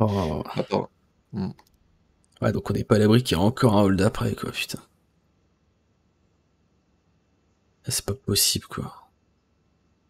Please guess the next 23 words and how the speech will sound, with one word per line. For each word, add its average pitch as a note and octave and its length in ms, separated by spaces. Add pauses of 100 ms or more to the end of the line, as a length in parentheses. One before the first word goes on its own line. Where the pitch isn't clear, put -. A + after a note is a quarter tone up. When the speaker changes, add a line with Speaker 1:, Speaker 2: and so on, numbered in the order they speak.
(120)
Speaker 2:
Hmm. G#2 140 (1000)
Speaker 1:
La A2 80
limite, A2 300
Astra, - 260
ils - 40
sont - 140
en G2 40
train - 180
de F#2+ 320
nous F#2+ 120
faire - 220
comme C3 140
Starship, B2+ 500
là, A#2+ 220
où G#2+ 140
Starship, - 420
on - 20
faisait - 180
que - 160
d'attendre A2 440
et G#2 40
tout - 160
aussi. A2+ 440